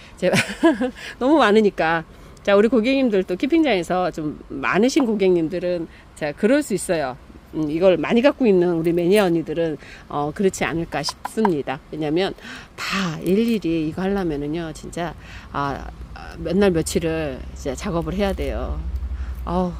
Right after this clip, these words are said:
근데 하면 뭐해. 또 뒤-, 뒤돌아서면 또 그러는데. 아, 한 달 떼고 나면 또 그 다음 또 다 떼고 나서 다시 돌아오면은 또 하엽이 또 져 있는데. 아, 그래서 다육이지 뭐.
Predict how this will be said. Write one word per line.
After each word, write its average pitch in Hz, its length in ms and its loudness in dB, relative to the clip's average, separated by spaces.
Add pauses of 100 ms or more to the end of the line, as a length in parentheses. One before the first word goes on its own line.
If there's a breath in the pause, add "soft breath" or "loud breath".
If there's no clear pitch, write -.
(140)
근데 202 520 4
하면 359 340 6
뭐해. 151 480 -4 (100)
또 165 100 -6
뒤-, 175 180 2 (140)
뒤돌아서면 175 640 4
또 294 120 2
그러는데. 160 480 0 (840 loud breath)
아, 165 100 -2
한 277 220 4
달 330 140 4
떼고 254 240 2
나면 180 340 0
또 175 180 0
그 185 140 -2
다음 196 420 2 (420 loud breath)
또 175 380 2 (760)
다 254 240 -2
떼고 311 280 4
나서 233 300 2
다시 - 280 -8
돌아오면은 180 680 4
또 294 120 0
하엽이 269 360 2
또 277 140 -2
져 285 140 0
있는데. 165 440 -6 (720 loud breath)
아, - 20 -14 (1400)
그래서 - 300 -8
다육이지 240 500 -2
뭐. 127 420 -4